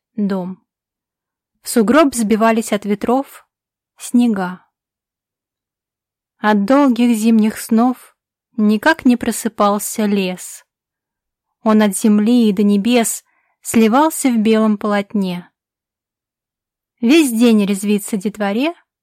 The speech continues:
в последние зимы деньки. Кататься с горки и снежки,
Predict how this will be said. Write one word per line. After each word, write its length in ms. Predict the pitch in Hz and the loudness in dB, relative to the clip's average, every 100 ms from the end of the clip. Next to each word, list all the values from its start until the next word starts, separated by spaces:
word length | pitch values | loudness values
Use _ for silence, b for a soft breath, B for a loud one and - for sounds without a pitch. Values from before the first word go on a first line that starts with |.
| _ _ _ _ | _ _ _ _
в 120 | _ | _
последние 680 | 233 214 254 285 269 247 233 | 0 0 2 4 6 6 4
зимы 300 | 214 226 214 | 2 2 2
деньки. 600 | 202 214 202 - 185 - _ _ _ _ _ _ _ _ _ _ | 2 0 0 -4 -10 -10 _ _ _ _ _ _ _ _ _ _
Кататься 420 | - 302 381 359 208 | -4 0 0 0 -4
с 80 | |
горки 640 | 208 196 233 269 - 226 214 _ _ _ _ _ | -2 0 0 0 -4 -6 -6 _ _ _ _ _
и 100 | 226 | -4
снежки, 800 | 214 220 208 - - 208 247 254 | -2 0 0 -2 -6 -2 -2 -4